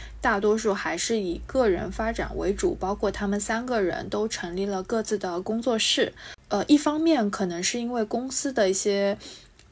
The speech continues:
个人发展的考量，另一方面也是因为他们三个人的粉丝的力量真的非常非常之强大，他们几乎能够天天吵，吵到，吵到不可开交，所以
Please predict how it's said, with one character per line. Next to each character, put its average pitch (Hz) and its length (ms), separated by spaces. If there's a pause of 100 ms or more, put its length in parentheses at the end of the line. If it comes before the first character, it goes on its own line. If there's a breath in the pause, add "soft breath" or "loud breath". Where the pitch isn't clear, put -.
个 269 180
人 180 180
发 220 180
展 175 120
的 185 80
考 - 280
量， 95 280
另 277 120
一 214 100
方 214 220
面 214 220
也 170 160
是 - 200
因 226 160
为 208 260 (500 loud breath)
他 - 140
们 233 140
三 240 280
个 240 160
人 175 260
的 185 280
粉 175 260
丝 208 440 (400 loud breath)
的 196 120
力 202 180
量 180 200
真 220 160
的 208 80
非 240 200
常 208 220
非 190 120
常 170 160
之 196 100
强 - 300
大， 165 240 (560 loud breath)
他 - 140
们 240 160
几 247 180
乎 240 220
能 185 180
够 190 220
天 220 240
天 226 200
吵， - 220
吵 - 220
到， 185 260 (280)
吵 - 180
到 196 120
不 240 200
可 - 180
开 185 280
交， 180 360 (300 loud breath)
所 196 220
以 185 360